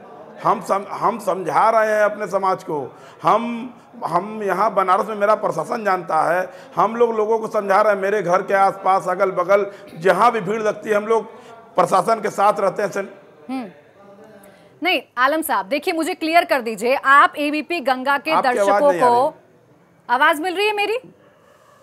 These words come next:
Speaker 1: जी, आ रही, आ रही।
Speaker 2: आप एबीपी गंगा के
Speaker 1: आ रही, आ रही,
Speaker 2: दर्शकों को,
Speaker 1: हाँ,
Speaker 2: जो
Speaker 1: जी,
Speaker 2: आपको देख रहे हैं,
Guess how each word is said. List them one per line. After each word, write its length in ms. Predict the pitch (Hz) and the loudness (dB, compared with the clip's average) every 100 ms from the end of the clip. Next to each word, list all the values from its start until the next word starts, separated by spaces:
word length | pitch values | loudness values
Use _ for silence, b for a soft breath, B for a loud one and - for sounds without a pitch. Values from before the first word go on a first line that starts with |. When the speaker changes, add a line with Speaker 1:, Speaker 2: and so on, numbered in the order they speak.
| - _ _ _ _ _ _ _ _ - | -20 _ _ _ _ _ _ _ _ -14
Speaker 1:
जी, 140 | 151 | -6
आ 80 | 143 | -4
रही, 180 | 120 110 | -4 -8
आ 100 | 107 | -14
रही। 140 | 117 - _ | -16 -20 _
Speaker 2:
आप 280 | - - 392 311 | 2 4 4 2
एबीपी 360 | 311 339 381 | -4 -2 -4
गंगा 320 | 339 302 302 311 | -2 0 2 0
के 140 | 320 | 2
Speaker 1:
आ 20 | |
रही, 120 | 311 | 4
आ 20 | 349 | 4
रही, 140 | 311 | 4
Speaker 2:
दर्शकों 240 | 285 302 | 0 0
को, 140 | 302 277 | 0 0
Speaker 1:
हाँ, 80 | 302 | 0
Speaker 2:
जो 120 | 302 | 2
Speaker 1:
जी, 60 | |
Speaker 2:
आपको 280 | 269 269 330 | 2 2 -4
देख 320 | 233 269 294 | -2 -2 -2
रहे 180 | 294 269 | -2 -4
हैं, 320 | 233 202 214 | -4 -8 -10